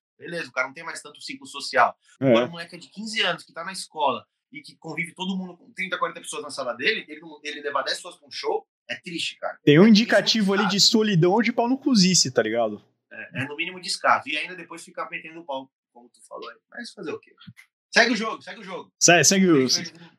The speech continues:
Speaker 1: não vejo eles em mais nenhum lugar, não, não tenho visto aí show da Vesúvio.
Speaker 2: E, e, ah, eu, inclusive, eu co-, eu comprei uma,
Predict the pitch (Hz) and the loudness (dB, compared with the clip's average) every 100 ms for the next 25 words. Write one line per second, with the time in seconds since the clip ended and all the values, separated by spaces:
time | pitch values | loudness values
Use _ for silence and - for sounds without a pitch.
0 | _ _ _ 156 170 170 165 160 156 151 | _ _ _ -8 -2 -2 -4 -12 -10 -8
1 | 151 147 156 147 113 107 101 104 _ 110 | -8 -10 -12 -6 -4 -6 -12 -20 _ -20
2 | 104 _ 123 113 107 104 98 92 104 98 | -20 _ -16 -16 -14 -12 -12 -14 -18 -20
3 | 95 92 - 165 - 180 147 175 165 147 | -20 -18 -10 -4 8 10 10 6 2 0
4 | 135 156 180 156 160 151 165 175 170 135 | 0 0 0 0 -2 -2 0 2 4 4
5 | 110 | 2